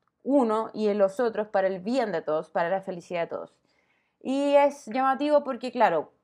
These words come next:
la crítica que se hace a este canal, eh, no es a las personas mismas, o si bien hay veces que lo digo con nombre y apellido a personas que, que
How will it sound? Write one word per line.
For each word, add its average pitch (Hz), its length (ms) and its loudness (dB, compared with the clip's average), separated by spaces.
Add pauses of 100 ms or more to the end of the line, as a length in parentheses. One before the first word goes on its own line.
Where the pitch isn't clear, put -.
(140)
la 226 280 0
crítica 269 580 0
que 247 140 -2
se 247 120 -6
hace 240 200 -4
a - 20 -12
este 226 240 -2
canal, 214 480 0
eh, 185 560 -4
no 240 360 -2
es 277 200 -2
a 262 60 2
las 254 140 -2
personas 226 500 -6
mismas, 226 420 -2
o - 20 -20
si 202 120 -8
bien 190 360 0
hay 180 160 0
veces 190 280 -6
que 175 140 -4
lo 175 160 0
digo 180 280 -2
con 175 160 -2
nombre 170 280 -6
y 151 80 -2
apellido 160 360 -4
a 156 60 -8
personas 160 460 -6
que, - 340 -12
que 151 180 -12